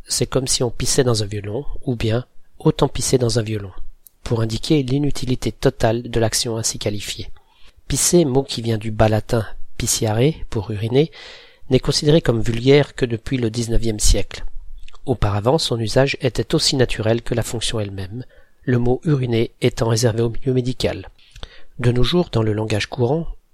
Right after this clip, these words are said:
on ne dit ni uriner, vu comme trop pédant, ni pisser, trop vulgaire, mais plutôt faire pipi, considéré comme acceptable et venu du monde des enfants.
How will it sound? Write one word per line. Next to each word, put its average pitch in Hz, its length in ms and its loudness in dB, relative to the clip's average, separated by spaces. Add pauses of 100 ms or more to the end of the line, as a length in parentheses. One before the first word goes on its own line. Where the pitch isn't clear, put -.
(120)
on 120 100 0
ne 123 120 0
dit 117 200 0
ni 120 320 6
uriner, 127 640 2 (120)
vu 107 240 -4
comme 104 220 -2
trop - 160 -2
pédant, 110 420 0 (340)
ni 123 180 6
pisser, - 680 -2
trop - 160 2
vulgaire, 113 480 0 (500)
mais 135 60 4
plutôt - 260 0
faire - 220 0
pipi, - 400 -4
considéré 123 520 2
comme 117 240 0
acceptable - 800 6
et 131 100 4
venu 123 260 0
du 120 100 -2
monde 113 240 -2
des 104 200 -2
enfants. - 300 -10